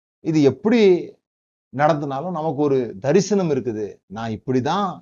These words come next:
இது நடக்கணும்னு நினைக்கிறேன் அப்படின்னு நீங்க வச்சிருக்கும் பொழுது,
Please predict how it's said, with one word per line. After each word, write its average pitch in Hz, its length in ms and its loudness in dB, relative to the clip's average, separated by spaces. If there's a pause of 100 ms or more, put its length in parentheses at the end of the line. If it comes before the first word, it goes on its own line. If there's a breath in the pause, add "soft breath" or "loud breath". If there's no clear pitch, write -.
(280)
இது 135 160 -4
நடக்கணும்னு 147 500 -4
நினைக்கிறேன் 120 400 -6
அப்படின்னு 117 280 -6
நீங்க 104 140 -6
வச்சிருக்கும் 135 420 -4
பொழுது, 92 280 -10